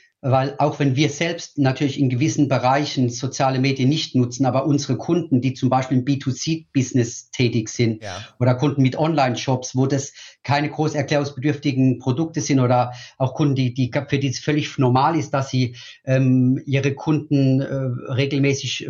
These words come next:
Speaker 1: per YouTube Filme, über Filme aktivieren und machen. Da, die, die benötigen ja auch wieder die Integration dessen Ganzen mit unserem E R P.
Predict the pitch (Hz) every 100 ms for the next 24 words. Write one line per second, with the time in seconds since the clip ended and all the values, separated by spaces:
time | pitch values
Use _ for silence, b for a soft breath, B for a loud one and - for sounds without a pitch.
0 | 117 131 127 123 180 - 143 - - 160
1 | 170 139 127 B B B _ _ - 147
2 | 160 143 135 165 156 - 143 - 135 131
3 | 131 123 123 117 B B - 139 151 143
4 | 156 160 147 160 160 160 160 147 143 143
5 | - 160 156 147 147 160 165 151 156 143
6 | - - 151 165 160 151 156 139 143 147
7 | 156 147 147 151 143 139 139 131 123 151
8 | 147 127